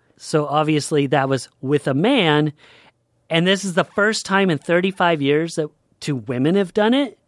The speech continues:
I mean, and even when they got congratulated, of course, this blew up in the media. Even the White House said congratulations, and they replied,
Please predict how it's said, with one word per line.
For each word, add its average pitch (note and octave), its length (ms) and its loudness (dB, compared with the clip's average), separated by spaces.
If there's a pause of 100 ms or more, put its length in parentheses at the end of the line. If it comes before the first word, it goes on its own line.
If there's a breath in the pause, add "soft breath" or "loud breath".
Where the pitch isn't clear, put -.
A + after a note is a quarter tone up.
(1300 soft breath)
I F3+ 140 -2
mean, F#3 420 -2 (340)
and G3+ 180 -2
even C4 280 0
when G3 180 0
they F#3 380 0
got D3+ 240 -2
congratulated, G3+ 840 -2
of D3+ 120 -8
course, F3+ 240 -2
this C#3 180 -2
blew C#3+ 240 0
up D3 180 -2
in C3+ 80 -2
the A#2+ 80 -2
media. A3+ 540 0 (300 loud breath)
Even G3 220 0
the C#3 80 0
White E3+ 300 0
House A3+ 640 -2 (640 loud breath)
said - 280 -4
congratulations, G3+ 960 0
and D#3 200 2
they E3 280 2
replied, E3 720 0